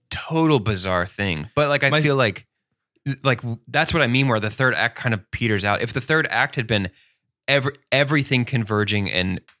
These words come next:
Speaker 1: exploding at the same time, I think that that automatically wins back,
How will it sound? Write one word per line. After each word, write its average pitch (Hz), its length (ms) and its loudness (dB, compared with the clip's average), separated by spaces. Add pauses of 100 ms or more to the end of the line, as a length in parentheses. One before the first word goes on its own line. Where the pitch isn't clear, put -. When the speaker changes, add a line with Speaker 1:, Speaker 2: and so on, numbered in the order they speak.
(180)
Speaker 1:
exploding 110 720 0
at 101 120 -2
the 85 80 -4
same 95 300 2
time, 127 500 0 (640)
I 117 100 0
think 117 320 0
that 104 340 0 (160)
that 110 300 -4 (160)
automatically 110 540 0
wins 98 280 -2
back, 85 360 -4